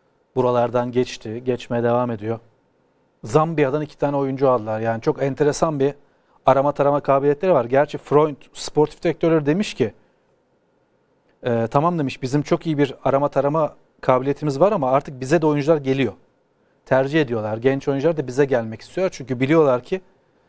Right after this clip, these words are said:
e, buradan parlayacaklar," diyor. Gerçekten müthiş bir arama tarama ekibi kurdular. Zambiya'dan Daka ve Mwepu şu anda süper gidiyorlar.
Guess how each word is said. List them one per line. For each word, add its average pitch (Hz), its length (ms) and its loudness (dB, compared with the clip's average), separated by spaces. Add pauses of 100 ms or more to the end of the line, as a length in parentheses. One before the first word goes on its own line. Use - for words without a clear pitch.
(140)
e, 113 360 0
buradan 147 320 4
parlayacaklar," 143 720 0
diyor. 127 180 -8 (1400)
Gerçekten 151 440 0
müthiş 147 340 -4
bir 123 180 0
arama 117 220 0
tarama 113 420 -2 (220)
ekibi 131 300 -4
kurdular. 117 400 -2
Zambiya'dan 127 720 0 (300)
Daka 127 320 2
ve 123 220 0
Mwepu 123 320 -4
şu - 160 -2
anda 110 400 0
süper - 380 0
gidiyorlar. 113 460 -2